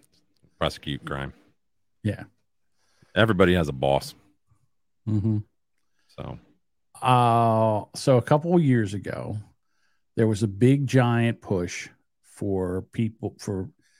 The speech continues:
Speaker 2: doctors to prescribe OxyContin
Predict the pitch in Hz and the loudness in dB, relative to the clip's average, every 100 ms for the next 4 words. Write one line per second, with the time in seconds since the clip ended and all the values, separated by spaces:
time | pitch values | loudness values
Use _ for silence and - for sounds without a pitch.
0 | _ _ _ - 110 123 - 131 120 - | _ _ _ -4 2 2 2 0 0 -2
1 | 127 151 - - 80 - - - - _ | -2 -2 -2 -6 -6 -6 -10 -14 -18 _
2 | _ _ _ _ _ _ _ _ - 104 | _ _ _ _ _ _ _ _ -8 -8
3 | - 117 - 104 - 95 | -10 -10 -4 -4 -2 -6